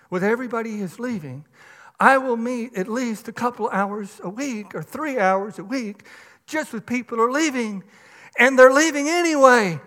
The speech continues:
They still leave. You give them two, three hours of your time, and they're not, most of the time, they're not even sure why they're leaving. They're just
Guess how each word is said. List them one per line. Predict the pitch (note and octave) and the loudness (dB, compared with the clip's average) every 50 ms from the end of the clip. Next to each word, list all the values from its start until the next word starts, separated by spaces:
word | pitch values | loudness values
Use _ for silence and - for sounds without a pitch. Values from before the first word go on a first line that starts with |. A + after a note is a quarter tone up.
| - _ _ _ _ _ _ _ _ - _ _ _ _ _ _ _ _ _ _ _ _ _ _ _ _ _ _ _ _ _ _ _ _ _ _ _ _ _ _ _ _ _ _ _ _ _ _ _ _ _ _ _ _ _ _ _ _ _ _ _ _ | -20 _ _ _ _ _ _ _ _ -20 _ _ _ _ _ _ _ _ _ _ _ _ _ _ _ _ _ _ _ _ _ _ _ _ _ _ _ _ _ _ _ _ _ _ _ _ _ _ _ _ _ _ _ _ _ _ _ _ _ _ _ _
They | C4+ D4+ | 0 0
still | - - - F4+ F4+ F4 D#4+ D#4+ | 0 -2 0 4 4 4 4 6
leave. | F4 F#4 F#4 E4+ D4+ B3 F#3+ D#3+ C#3 B2 - - _ _ _ _ _ _ _ _ _ _ _ _ _ _ _ _ _ _ _ _ _ _ _ _ _ _ _ - | 4 4 4 4 4 2 0 -2 -4 -8 -18 -20 _ _ _ _ _ _ _ _ _ _ _ _ _ _ _ _ _ _ _ _ _ _ _ _ _ _ _ -10
You | B3+ | -2
give | B3+ F4 E4+ | 0 0 0
them | E4 D#4 C#4+ | 2 0 -2
two, | G#3+ - D4 E4+ C#4+ | -2 -2 -4 -2 -2
three | B3 C4+ C#4+ C#4+ | -4 2 6 8
hours | C#4 C#4 C4 - | 10 10 10 8
of | C4 | 4
your | C4+ A3+ | -4 -6
time, | - - A#3+ A#3+ A#3+ C4 C4+ B3+ - - | -4 -2 -2 0 0 0 -2 -6 -4 2
and | - B3 C#4+ | 2 4 4
they're | D4 D#4 | 4 0
not, | D#4+ D#4+ D#4 D#4 D4+ - - - - - | 0 2 2 2 0 -2 -10 -20 -10 -2
most | D4 E4 G4 - - | 2 2 2 0 -2
of | D#4+ | -10
the | - - | -6 -2
time, | A3 A#3+ C4 C4 | 0 0 2 4
they're | B3 A#3+ | 2 2
not | B3 B3+ C#4 | 4 2 0
even | C4+ B3+ A3 F#3+ D#3 | 0 -2 -6 -8 -10
sure | C#3+ - - - A#3 B3+ B3+ A#3+ G#3 F#3 F3 - | -10 -10 -14 -6 2 4 4 4 4 2 -2 -2
why | - G#3+ G3+ G3 | -2 0 0 0
they're | E3+ D#3+ C#3 C3+ | 0 -2 -4 -2
leaving. | E3+ A3+ B3 G3+ E3+ E3 E3 G3+ A3+ | -2 -2 0 0 -2 -4 -6 -6 -6
They're | F#3 E3+ E3 | -6 -6 -6
just | C#3 - C4+ C4+ C4 - - | -6 2 2 2 2 2 -8